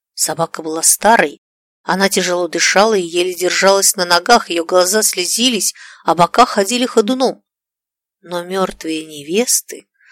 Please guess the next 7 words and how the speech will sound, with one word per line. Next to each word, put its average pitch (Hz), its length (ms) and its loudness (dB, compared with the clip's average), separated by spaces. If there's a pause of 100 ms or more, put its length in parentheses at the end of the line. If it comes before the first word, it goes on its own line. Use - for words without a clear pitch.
(180)
стоило 339 540 4
Лапе 285 280 2
лишь 247 240 0
глянуть 190 540 2
в 151 60 -12
их 156 100 -12
сторону, 214 640 -2